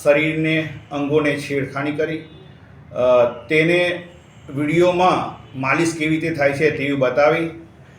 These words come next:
બાળકો કેવી રીતે પેદા થાય છે તે પ્રકારના બતાવી, ગંદી વાતો કરી,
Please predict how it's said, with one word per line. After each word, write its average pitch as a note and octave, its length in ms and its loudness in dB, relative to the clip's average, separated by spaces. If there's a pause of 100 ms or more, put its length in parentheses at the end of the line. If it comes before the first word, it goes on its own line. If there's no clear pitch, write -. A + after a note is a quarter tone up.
(880)
બાળકો E3 360 0
કેવી E3+ 200 -4
રીતે F3 160 -2
પેદા D#3+ 360 2
થાય D#3+ 260 0
છે D#3 480 2
તે D#3+ 120 -2
પ્રકારના D#3+ 1000 2
બતાવી, D#3+ 640 2 (260)
ગંદી D3+ 340 0
વાતો C3+ 380 2
કરી, F#3 460 2